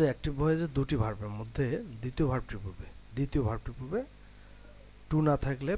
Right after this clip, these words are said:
passive করার সময় আমরা যা যা করব। প্রথম ভার্বের অবজেক্টের সাবজেক্টকে বসাতে হবে। উক্ত সাবজেক্টের পর প্রথম verb অনুযায়ী helping verb বসবে। উক্ত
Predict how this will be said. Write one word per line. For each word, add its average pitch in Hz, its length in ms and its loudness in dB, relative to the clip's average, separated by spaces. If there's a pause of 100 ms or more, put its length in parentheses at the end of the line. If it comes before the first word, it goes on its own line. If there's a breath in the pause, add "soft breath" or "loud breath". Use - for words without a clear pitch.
passive 135 300 0
করার 131 200 0
সময় 147 200 -2
আমরা 135 200 -2
যা 107 160 -2
যা 104 160 -6
করব। 92 180 -10 (1800 loud breath)
প্রথম 151 280 6 (120)
ভার্বের 143 340 4 (180)
অবজেক্টের 143 500 -2
সাবজেক্টকে 120 440 -6
বসাতে 117 320 -6
হবে। 110 180 -4 (1300 loud breath)
উক্ত - 140 6 (160)
সাবজেক্টের 139 500 2 (100)
পর 123 160 6 (640)
প্রথম 151 260 6 (100)
verb 135 200 4 (100)
অনুযায়ী 131 320 2 (1200 loud breath)
helping 139 320 4 (120)
verb 170 160 4 (300)
বসবে। 113 320 -4 (2750)
উক্ত 151 160 4